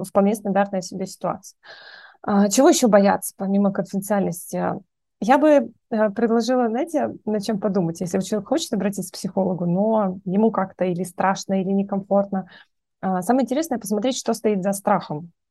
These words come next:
То есть чего на самом деле человек боится. Есть такой ужасно интересный феномен, а, называется сопротивление. Когда человек одновременно и хочет решить свою проблему,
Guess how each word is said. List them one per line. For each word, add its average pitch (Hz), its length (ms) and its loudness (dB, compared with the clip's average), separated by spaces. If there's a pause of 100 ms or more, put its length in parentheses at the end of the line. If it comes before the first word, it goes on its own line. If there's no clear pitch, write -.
(360)
То 220 60 0
есть 208 100 -2
чего 240 180 4
на 220 100 4
самом 269 360 0
деле 233 240 0
человек 190 380 -2
боится. 202 560 -2 (420)
Есть 233 220 4
такой 220 320 0
ужасно 196 420 0
интересный 202 360 -4
феномен, 208 640 0 (140)
а, 190 240 -2
называется 190 400 -2
сопротивление. 190 720 -2 (540)
Когда 214 760 2
человек 233 380 2
одновременно 214 600 0 (100)
и 240 80 4
хочет 381 480 0
решить 294 420 -2
свою 208 220 -8
проблему, 180 600 -2